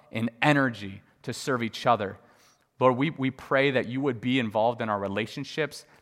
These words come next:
that we would love one another and we wouldn't just stop at a handshake and a hug, that we would truly look at somebody and ask them how they're doing, how their week was, how their month was, how their last two years have been, and that we would shoulder each other's burdens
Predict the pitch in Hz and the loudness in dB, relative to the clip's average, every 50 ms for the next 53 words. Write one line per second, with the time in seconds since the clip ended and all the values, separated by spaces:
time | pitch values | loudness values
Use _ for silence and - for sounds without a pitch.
0 | _ _ 110 107 98 113 120 117 107 101 104 110 120 123 131 127 135 139 135 135 | _ _ 0 0 0 0 -2 -2 -2 -2 2 4 6 6 6 6 2 -2 -2 0
1 | 131 131 135 143 135 123 107 104 104 110 120 120 120 113 - 123 110 - - - | -2 -2 0 0 -2 -2 -2 -4 -2 -2 -2 -2 -2 -4 -4 -6 -6 -6 0 4
2 | 127 117 117 - 113 104 98 - - 120 117 117 117 - 131 113 - 110 107 101 | 6 6 6 4 2 0 0 -2 -2 -2 -2 -2 -2 -2 -4 -2 -2 -2 -2 -2
3 | 98 - 120 120 131 143 147 - - - - _ - 107 110 120 120 120 110 - | 0 4 6 6 6 4 0 -10 -20 -20 -10 _ -4 -2 0 0 -2 -4 -6 -6
4 | - 139 127 120 113 107 107 117 117 - 117 107 - - - 113 107 107 107 104 | -6 -6 -4 -4 -4 -4 -4 -6 -2 -2 -4 -4 -2 -4 -6 -4 -4 -4 -4 -4
5 | 101 104 98 104 - - 104 101 - 107 101 98 98 95 95 98 92 92 90 90 | -2 0 -2 -2 -2 -6 -10 -4 -2 -2 -2 -2 -4 -8 -8 -8 -8 -8 -10 -12
6 | - _ _ _ _ - _ _ - 123 117 113 113 110 104 104 107 104 - _ | -16 _ _ _ _ -20 _ _ 0 0 2 2 0 -2 0 -2 -6 -6 -6 _
7 | 95 98 95 92 - - 127 - 117 117 104 104 101 104 104 104 107 98 92 - | -8 -8 -8 -8 -4 -2 -2 0 0 -2 -4 -2 -2 -2 -2 -2 -4 -6 -6 -4
8 | - 120 117 113 107 107 101 101 - - - - 110 95 95 98 98 98 95 - | -4 -4 -4 -2 -2 -2 -2 -4 -6 -10 -12 -12 -10 -8 -8 -8 -8 -8 -6 -6
9 | 104 95 95 92 95 87 85 85 82 _ _ _ _ _ _ _ _ _ _ _ | -8 -8 -6 -8 -8 -8 -8 -12 -16 _ _ _ _ _ _ _ _ _ _ _
10 | _ _ _ _ _ _ _ _ _ _ _ 117 110 110 101 92 113 110 107 98 | _ _ _ _ _ _ _ _ _ _ _ -2 0 0 0 0 -2 -4 -4 -6
11 | - - - 113 107 104 110 104 98 95 - 117 104 101 98 90 - - 95 95 | -8 -6 -2 -2 -2 -2 -2 -4 -4 -4 -2 -4 -4 -4 -4 -10 -8 -8 -8 -8
12 | 95 92 90 90 90 - | -6 -8 -10 -12 -14 -18